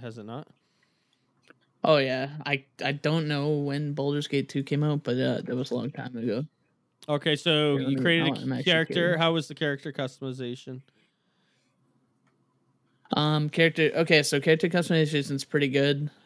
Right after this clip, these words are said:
Speaker 2: It's, like, got quite a few selections of races, and there's gonna be more added from the traditional D and D ones. Um, there's quite a few hairstyles and stuff.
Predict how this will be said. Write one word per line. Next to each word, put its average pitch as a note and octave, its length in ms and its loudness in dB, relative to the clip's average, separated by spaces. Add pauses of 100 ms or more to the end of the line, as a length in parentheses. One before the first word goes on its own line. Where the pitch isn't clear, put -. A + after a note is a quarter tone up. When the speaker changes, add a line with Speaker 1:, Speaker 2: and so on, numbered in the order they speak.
Speaker 2:
It's, D3 320 -4
like, C3+ 680 -4 (680)
got C3 180 0
quite C#3+ 240 4
a C3+ 60 0
few C3+ 280 2
selections C#3 760 0
of C3+ 140 0
races, C3+ 880 0
and C3+ 460 -2
there's C#3 180 0
gonna C#3+ 140 0
be C#3 140 2
more C#3+ 300 -2
added C#3 500 0 (180)
from C3+ 260 -4
the C3 100 -2
traditional C3 580 -2
D C3 200 -2
and C3 120 -2
D C3 160 -2
ones. D3 340 -2 (800)
Um, C#3 600 -2 (120)
there's D#3 200 0
quite E3 200 6
a D3 60 2
few C#3+ 220 2
hairstyles C3+ 840 0
and C3 120 -2
stuff. C3 520 -2